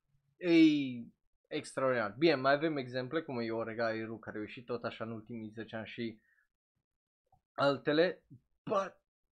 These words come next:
na, uh, adică altele gen Made in Abyss și altele despre care am mai vorbit în seara asta. But yeah, Kaguya-sama nu mă așteptam să fie atât de sus, nu mă așteptam să fie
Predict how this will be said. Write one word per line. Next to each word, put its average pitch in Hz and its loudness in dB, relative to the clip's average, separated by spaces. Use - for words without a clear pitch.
na, 160 2
uh, 113 -4
adică 120 -4
altele 113 -6
gen 113 -4
Made 110 -6
in 110 -8
Abyss 120 -8
și 113 -8
altele 104 -10
despre 110 -10
care 117 -2
am 117 -2
mai 113 -2
vorbit 123 -6
în 120 -8
seara 131 0
asta. 151 -2
But 247 -4
yeah, 208 6
Kaguya-sama 220 2
nu 160 0
mă 170 2
așteptam 131 -4
să 131 -10
fie 117 -4
atât 117 -10
de 104 -6
sus, 101 -12
nu 147 -4
mă 156 2
așteptam 135 -2
să 113 -12
fie 123 -2